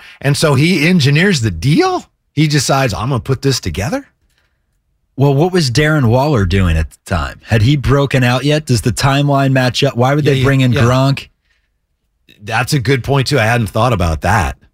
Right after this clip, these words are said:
Speaker 1: Yeah. Um, we don't, I don't know if you're Gruden at this point, you probably don't even bother to respond, right? There's no reason
Speaker 2: 'Cause it doesn't
Speaker 1: to
Speaker 2: hurt to
Speaker 1: respond.
Speaker 2: have two tight ends. You know,
Speaker 1: Yeah.
Speaker 2: it doesn't hurt to have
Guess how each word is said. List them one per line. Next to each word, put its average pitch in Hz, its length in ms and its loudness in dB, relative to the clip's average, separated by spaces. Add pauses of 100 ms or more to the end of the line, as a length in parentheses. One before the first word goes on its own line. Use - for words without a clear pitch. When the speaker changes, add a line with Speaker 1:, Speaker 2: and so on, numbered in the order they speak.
(180)
Speaker 1:
Yeah. 95 320 -2 (580)
Um, 95 680 -2
we 131 140 0
don't, 147 220 0
I 117 180 0
don't 131 140 2
know 131 280 2
if 120 180 -4
you're 110 180 2
Gruden 113 500 -2
at 110 80 -6
this - 160 -4
point, 110 160 -2
you 98 80 -2
probably 104 180 0
don't 95 140 0
even 90 140 -2
bother 90 260 -2
to 78 80 -6
respond, 78 480 -4
right? 80 180 -10
There's 82 200 -10
no 92 140 -6
reason 92 180 -4
Speaker 2:
'Cause 165 140 0
it 80 40 -10
doesn't 170 160 0
Speaker 1:
to - 60 -6
Speaker 2:
hurt 131 120 2 (160)
to - 80 0
Speaker 1:
respond. 113 60 2
Speaker 2:
have 107 160 0
two 113 160 0
tight 92 240 -2
ends. 92 380 -2
You 101 100 0
know, 156 80 4
Speaker 1:
Yeah. 147 100 2
Speaker 2:
it 110 40 0
doesn't 131 180 2
hurt 165 240 0
to 127 60 0
have 107 260 0